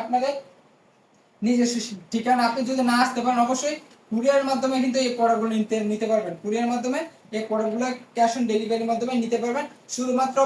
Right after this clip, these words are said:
পাঁচশো দশ টাকা বিকাশ করবেন, বাকি টাকা আপনি কুরিয়ারের মাধ্যমে দিয়ে তারপর প্রোডাক্ট তুলে নেবেন। দেখুন এইদিকে আছে আমাদের দুই হাত বহরের কিছু কালেকশন, এগুলো একদম লো প্রাইসে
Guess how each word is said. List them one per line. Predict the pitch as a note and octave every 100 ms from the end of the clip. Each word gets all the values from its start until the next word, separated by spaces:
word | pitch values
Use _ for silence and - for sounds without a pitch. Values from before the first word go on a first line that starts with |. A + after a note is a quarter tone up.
| -
পাঁচশো | C4+ -
দশ | A3+ A#3+ A#3+
টাকা | B3
বিকাশ | G#3+ A#3+ A#3 -
করবেন, | A#3+ C#4+ D4+ - - F#3+
বাকি | G#3+ C4
টাকা | B3+ B3+ A#3+
আপনি | A#3+ C4 B3+
কুরিয়ারের | A#3 B3+ B3 A#3+
মাধ্যমে | A3+ A#3 G#3
দিয়ে | B3 B3
তারপর | G#3 G#3 G#3+
প্রোডাক্ট | A3 A3 -
তুলে | G#3+
নেবেন। | F#3 D#3 - - -
দেখুন | A3 G#3+ -
এইদিকে | A#3 B3+ B3 A#3
আছে | -
আমাদের | A3 G#3+ A#3 -
দুই | B3+ A#3+
হাত | A3+
বহরের | A3+ A#3 G#3+
কিছু | - A3
কালেকশন, | G3 G3+ B3+ A3+
এগুলো | A3+ A#3+
একদম | A#3+ B3 B3+ - - - -
লো | G#3
প্রাইসে | G#3+ A3+ G#3